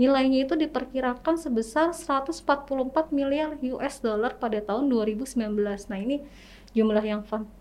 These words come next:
fantastis sekali ya, Mbak Ratri ya. Jadi, s-, untuk ekspor makanan halal itu terbesar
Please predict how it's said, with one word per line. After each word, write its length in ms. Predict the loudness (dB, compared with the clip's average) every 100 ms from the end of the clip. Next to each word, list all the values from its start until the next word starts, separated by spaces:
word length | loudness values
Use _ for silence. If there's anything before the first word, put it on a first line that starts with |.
| -4
fantastis 720 | 0 4 4 4 -4 -4 -2
sekali 320 | 2 2 4
ya, 180 | 2 2 0
Mbak 240 | -2 -2
Ratri 380 | -4 -4 -2 -2
ya. 80 | -2 -6 -18 -20 -20 -20 -20 -2
Jadi, 260 | 2 6 6
s-, 160 | 4 -4 -14
untuk 320 | -6 -2 0 0
ekspor 320 | 0 0 2
makanan 640 | 2 2 0 0 0 -2
halal 320 | -2 0 0
itu 160 | 0 -4 -4 0
terbesar 640 | 2 2 0 2 2 0